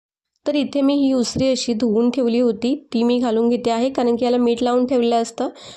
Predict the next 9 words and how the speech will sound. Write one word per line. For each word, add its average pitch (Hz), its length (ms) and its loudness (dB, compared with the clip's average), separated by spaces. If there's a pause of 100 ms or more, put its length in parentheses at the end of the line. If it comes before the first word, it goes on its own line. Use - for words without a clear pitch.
(140)
आणि 262 140 0
भाजीमध्ये 262 600 0
सुद्धा 240 260 -2
आपण 233 200 -2
already 233 380 0
मीठ 247 240 0
घालून 240 380 2
घेतलं 226 360 -2
आहे. 233 280 0